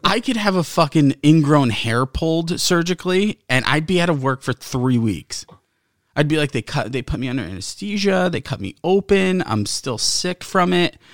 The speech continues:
and I'd be out for three weeks. If I had open heart surgery, forget it. I'd probably look for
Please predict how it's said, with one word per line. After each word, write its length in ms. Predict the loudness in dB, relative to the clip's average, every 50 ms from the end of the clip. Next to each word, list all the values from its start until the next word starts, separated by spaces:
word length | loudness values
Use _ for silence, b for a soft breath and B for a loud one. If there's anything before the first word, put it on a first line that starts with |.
| b b b
and 120 | b 0 2
I'd 80 | 2 4
be 100 | 4 2
out 80 | 2
for 100 | 0 -2
three 300 | -6 -4 -2 0 0 0
weeks. 380 | 0 0 -2 -2 -4 -6 -8 -12 B B B B B
If 100 | 2 4
I 120 | 4 4
had 120 | 4 6 4
open 220 | 4 4 4 2
heart 240 | 2 4 2 2 2
surgery, 400 | 4 4 4 2 2 0 0 0
forget 340 | 2 2 2 4 2 2 2
it. 100 | 2 2
I'd 160 | 2 2 2
probably 460 | 2 2 4 4 4 2 0 0 0
look 220 | 0 -2 -2 -2 -2
for 160 | -4 -4 -4